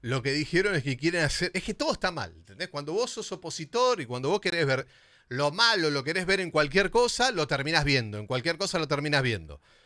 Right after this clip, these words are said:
Están diciendo que quieren hacer un protocolo para protegerlos, para que justamente no haya casualidades en las cuales un, se comen un balazo de goma, o se comen un cascotazo, o prenden fuego a algo y se prende fuego.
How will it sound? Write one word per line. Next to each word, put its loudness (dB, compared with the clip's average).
Están 0
diciendo -4
que -4
quieren 0
hacer 2
un -4
protocolo 2
para -4
protegerlos, 0
para 2
que -10
justamente -2
no -2
haya 0
casualidades 0
en -8
las -4
cuales -2
un, -10
se -8
comen -2
un -8
balazo 0
de 2
goma, 4
o -12
se -12
comen -16
un -16
cascotazo, -2
o -10
prenden -10
fuego -2
a 6
algo 0
y -10
se -14
prende -10
fuego. 0